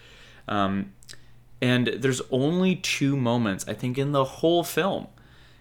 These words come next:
where he shows a little bit of weakness, and when he finally breaks down and cries a little bit.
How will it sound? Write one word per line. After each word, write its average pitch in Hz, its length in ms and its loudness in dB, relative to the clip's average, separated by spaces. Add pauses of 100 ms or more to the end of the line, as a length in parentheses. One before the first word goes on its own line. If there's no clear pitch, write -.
where 117 140 4
he 131 180 0
shows 117 560 4
a - 80 -6
little 107 200 0
bit 104 120 0
of 101 80 2
weakness, 110 400 -2
and 98 320 -2
when 110 100 0
he 107 100 2
finally 104 480 0
breaks 101 300 0
down 98 220 0
and 92 100 -4
cries 98 380 2
a 131 40 2
little 135 220 4
bit. 156 340 0